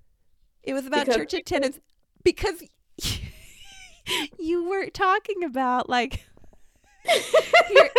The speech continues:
Speaker 1: here a cry, there a cry, everywhere a cry, cry. But the way you did it, it was like poking fun at yourself, too. That was just great.
Speaker 2: <laughs>
Speaker 1: And we're gonna put that link in the show notes,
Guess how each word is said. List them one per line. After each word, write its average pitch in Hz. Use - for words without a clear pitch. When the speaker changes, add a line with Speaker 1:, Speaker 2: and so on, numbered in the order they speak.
Speaker 1:
here 415
a 427
cry, 349
there 339
a 359
cry, 330
everywhere 330
a 311
cry, 320
cry. 359
But 294
the 320
way 494
you 392
did 311
it, 370
it 254
was 311
like 285
poking 320
fun 254
at 226
yourself, 269
too. 254
That 302
was 508
just 659
great. 622
Speaker 2:
<laughs> -
Speaker 1:
And 233
we're 240
gonna 247
put 254
that 220
link 196
in 185
the 175
show -
notes, 165